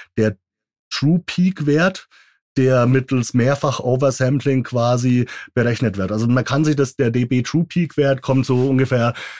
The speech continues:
ganz salopp gesagt daher, dass man ungefähr sagen würde, wenn das Audiomaterial jetzt über null geht, wird's ja abgeschnitten. Und, äh, wir haben ja Samples, mit Samples zu tun. Und man kann sich das ungefähr so vorstellen, wenn man von der Milchtüte vorne diese Ecke abschneidet.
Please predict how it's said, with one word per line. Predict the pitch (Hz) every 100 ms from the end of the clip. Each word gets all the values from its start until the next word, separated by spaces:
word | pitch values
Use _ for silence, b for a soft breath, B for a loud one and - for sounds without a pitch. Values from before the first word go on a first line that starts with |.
| B
ganz | 123 135
salopp | 131 120 131
gesagt | - 123 120 117 -
daher, | 117 135 139 127 123 B B
dass | 117 113
man | 123
ungefähr | 120 143 139 135 131 127
sagen | 123 127 139 131
würde, | 135 135 127 B
wenn | 104 120 170 156
das | 143 139
Audiomaterial | - 120 139 135 123 123 127 120 117 123 131
jetzt | 123 120 127 -
über | 113 107
null | 104 104
geht, | 101 151 185
wird's | 117 -
ja | 110
abgeschnitten. | 80 - 101 - 85 90
Und, | 101 98 -
äh, | 107 101 82 98 117
wir | 117 127
haben | 143
ja | 120
Samples, | - 131 180 196 202 -
mit | 117
Samples | 143 170 170
zu | -
tun. | 160 180 185 190 B B B B
Und | 139 143
man | 131 131
kann | 147
sich | 175
das | 165 135
ungefähr | 160 180 147 123
so | 135 190
vorstellen, | - 160 165 - 147 151 160
wenn | 135 135
man | 139 135
von | - 127
der |
Milchtüte | 120 131 185 185 - - 175 165 170
vorne | - 135 135
diese | 131 123 127
Ecke | - - -
abschneidet. | - - 87 - -